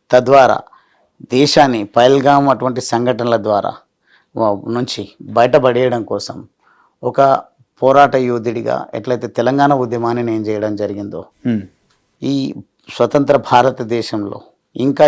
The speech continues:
Speaker 1: ఇక్కడ ఉన్నటువంటి చీడ పురుగుల కారణంగా ఏదైతే, ఆ, ముప్పు పొంచి ఉందో దేశానికి, పౌరులకు, ఆ ముప్పు నుంచి పౌరులను, దేశాన్ని కాపాడడం కోసం ఒక బాధ్యత కలిగిన పౌరుడిగా పనిచేయడం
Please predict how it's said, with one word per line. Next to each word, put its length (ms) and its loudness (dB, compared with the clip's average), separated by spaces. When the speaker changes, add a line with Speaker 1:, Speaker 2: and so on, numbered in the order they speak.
Speaker 1:
ఇక్కడ 240 -2
ఉన్నటువంటి 360 -4
చీడ 200 0
పురుగుల 240 -2
కారణంగా 480 0
ఏదైతే, 320 -4
ఆ, 40 6
ముప్పు 220 -4
పొంచి 260 -4
ఉందో 180 -4
దేశానికి, 480 -6
పౌరులకు, 460 -2
ఆ 120 0
ముప్పు 280 -4
నుంచి 220 -4
పౌరులను, 400 0
దేశాన్ని 340 -6
కాపాడడం 480 0
కోసం 260 -8
ఒక 60 -4
బాధ్యత 320 4
కలిగిన 240 -2
పౌరుడిగా 480 4
పనిచేయడం 460 0